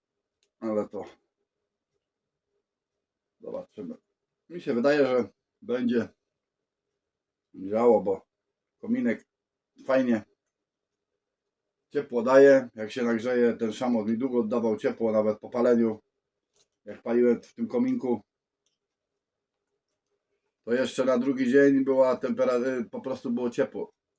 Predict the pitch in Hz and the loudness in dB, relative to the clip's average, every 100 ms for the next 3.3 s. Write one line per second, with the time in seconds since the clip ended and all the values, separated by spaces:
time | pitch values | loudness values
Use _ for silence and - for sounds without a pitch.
0 | _ _ - 120 123 117 110 117 117 - | _ _ -12 -6 -4 -4 -4 -6 -4 -4
1 | 98 87 107 - _ _ _ _ _ _ | -4 -10 -10 -12 _ _ _ _ _ _
2 | _ _ - _ _ _ _ _ 107 - | _ _ -20 _ _ _ _ _ -18 -14
3 | 147 135 120 | -2 0 0